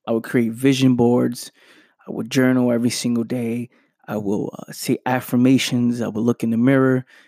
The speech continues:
and say, 'Yeah, I'm going to win. I'm going to succeed. You will see.' And then make no moves after." But I would still attend these events. I would still attend, you know, uh,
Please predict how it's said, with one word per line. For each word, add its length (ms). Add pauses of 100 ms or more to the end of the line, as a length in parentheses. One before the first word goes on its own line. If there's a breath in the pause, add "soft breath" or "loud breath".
(140 soft breath)
and 120
say, 220
'Yeah, 400
I'm 140
going 260
to 120
win. 260
I'm 240
going 260
to 140
succeed. 580
You 120
will 140
see.' 460 (440 soft breath)
And 140
then 140
make 220
no 140
moves 300
after." 540 (1300)
But 120
I 80
would 140
still 360
attend 340
these 160
events. 560
I 60
would 140
still 360
attend, 480 (400 soft breath)
you 120
know, 320
uh, 180